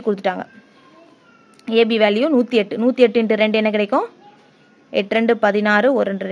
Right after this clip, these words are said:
இருநூத்தி பதினாறு கிடைக்கும். ஓகேங்களா? இப்போ இது ரெண்டையும் ஆட் பண்ணா என்ன கிடைக்கும்? பத்து, அஞ்சு, நாலு, நானூத்தி ஐம்பது கிடைக்கும். ஓகேங்களா? A plus B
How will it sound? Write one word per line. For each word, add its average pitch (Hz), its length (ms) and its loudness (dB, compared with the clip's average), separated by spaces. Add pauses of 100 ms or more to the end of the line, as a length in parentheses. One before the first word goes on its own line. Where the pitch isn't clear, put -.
(140)
இருநூத்தி 254 420 2
பதினாறு 202 380 -2
கிடைக்கும். - 320 -12 (400)
ஓகேங்களா? 214 360 0 (300)
இப்போ 269 200 4
இது 254 140 6
ரெண்டையும் 269 220 6
ஆட் 262 120 2
பண்ணா 254 180 2
என்ன 247 140 2
கிடைக்கும்? 233 460 0 (1800)
பத்து, 233 640 2
அஞ்சு, 214 580 -4
நாலு, 196 400 -2
நானூத்தி 233 440 0
ஐம்பது 208 280 -2
கிடைக்கும். - 300 -8 (240)
ஓகேங்களா? 208 340 -4 (480)
A 233 180 6
plus 226 300 0
B 233 240 -2